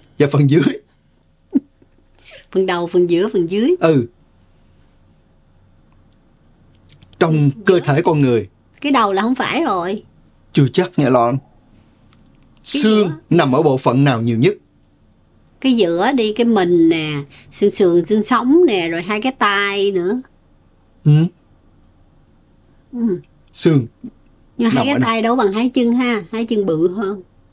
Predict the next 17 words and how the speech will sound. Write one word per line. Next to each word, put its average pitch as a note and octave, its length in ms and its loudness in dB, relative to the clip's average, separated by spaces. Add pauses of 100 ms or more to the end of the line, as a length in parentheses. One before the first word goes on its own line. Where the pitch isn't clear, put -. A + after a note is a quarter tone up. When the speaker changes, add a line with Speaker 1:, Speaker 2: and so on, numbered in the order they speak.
(340)
Speaker 1:
Ừ, D3 80 4 (200)
ai E3 140 2
Speaker 2:
Rồi - 0 -
Speaker 1:
biết? A#3 280 0 (120)
Speaker 2:
phần, G#3+ 280 -2
phần F#3+ 260 0
dưới D4 260 4
còn F3 220 0
có C#4+ 160 -6
cái C4+ 80 2
xương A3+ 500 0 (120)
hông, A3+ 300 0
xương G#3+ 260 -2
mông, A#3 440 0 (600)
hai B3 440 0
cái D4 160 0
chân, A3+ 420 0